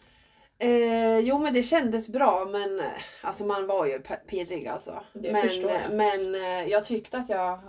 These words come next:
Speaker 1: skötte mig bra och på något sätt så sa det väl bara klick där och då.
Speaker 2: Ja, jag tror det. Men, eh, du klickade på min röst och jag klickade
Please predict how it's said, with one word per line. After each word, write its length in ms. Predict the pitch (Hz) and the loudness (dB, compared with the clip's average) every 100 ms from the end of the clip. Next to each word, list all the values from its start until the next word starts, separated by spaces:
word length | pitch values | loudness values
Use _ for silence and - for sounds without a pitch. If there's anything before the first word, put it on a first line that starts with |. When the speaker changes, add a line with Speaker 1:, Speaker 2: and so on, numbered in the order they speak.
| - | -12
Speaker 1:
skötte 440 | - 247 - 254 | -4 -4 -4 -4
mig 220 | 226 202 | -4 -4
bra 360 | 202 220 170 156 | -2 0 2 0
och 640 | - 202 196 190 196 196 - | 0 2 2 2 -2 -6 -4
på 80 | |
något 220 | 240 262 254 | -2 -2 -2
sätt 200 | 214 - | -6 -4
så 120 | 208 | -4
sa 240 | 208 226 | 0 0
det 80 | 262 | 0
väl 140 | 196 | -2
bara 200 | 175 165 | -2 -4
klick 380 | 170 294 240 - | -4 -8 -10 -8
där 260 | 185 175 180 | -6 -4 -4
och 60 | |
då. 280 | 226 - 196 - | -2 -2 -4 -6
Speaker 2:
Ja, 440 | 302 311 220 214 247 | -8 -6 -8 -10 -14
jag 180 | 220 226 | -10 -10
tror 240 | - 226 | -6 -6
det. 160 | 202 - | -6 -12
Men, 320 | - 220 208 190 | -6 -4 -4 -6
eh, 40 | 185 - - - _ _ _ _ _ - - | -8 -12 -14 -20 _ _ _ _ _ -20 -8
du 160 | 220 226 | -8 -6
klickade 500 | 254 240 - - 190 | -6 -6 -6 -10 -8
på 140 | 190 190 | -8 -6
min 240 | 180 175 | -8 -10
röst 380 | 208 214 - - | -8 -10 -12 -14
och 60 | |
jag 160 | 175 185 | -12 -12
klickade 340 | 202 185 - | -12 -12 -14